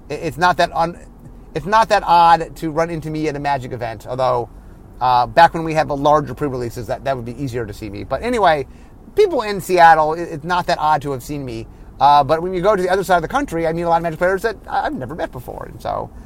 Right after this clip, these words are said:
um, it's, it's a lot of fun, real exciting. Um, and hascon, the second hascon, first hascon was in two thousand seventeen. Uh, I think it's every other year. So the next hascon is two thousand nineteen, and I'll officially announce that I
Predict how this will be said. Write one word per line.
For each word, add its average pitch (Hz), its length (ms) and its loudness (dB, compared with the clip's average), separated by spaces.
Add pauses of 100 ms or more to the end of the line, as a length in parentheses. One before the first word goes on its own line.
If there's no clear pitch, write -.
(180)
um, 107 220 -4
it's, 113 200 -14
it's - 100 -14
a 123 40 -8
lot 117 120 -4
of 117 60 -10
fun, 110 240 -8
real 120 120 -6
exciting. 110 400 -10 (560)
Um, 143 480 4 (280)
and 202 580 6 (220)
hascon, 220 800 2
the 165 80 -6
second 320 320 0
hascon, 131 380 -2
first 214 160 -6
hascon 185 340 0
was 165 100 -6
in 151 80 -10
two 170 100 -6
thousand 165 220 0
seventeen. 147 600 -8 (440)
Uh, 147 280 6
I 143 120 0
think 208 180 -4
it's 190 120 -2
every 175 280 0
other 165 200 2
year. 135 200 -2
So 143 120 -10
the 165 60 -4
next 208 180 -4
hascon 180 360 0
is 151 60 -12
two 202 120 -12
thousand 170 340 0
nineteen, 185 640 -4 (440)
and 151 140 -2
I'll 156 100 6
officially 208 340 -2
announce 185 240 2
that 208 100 0
I 202 120 8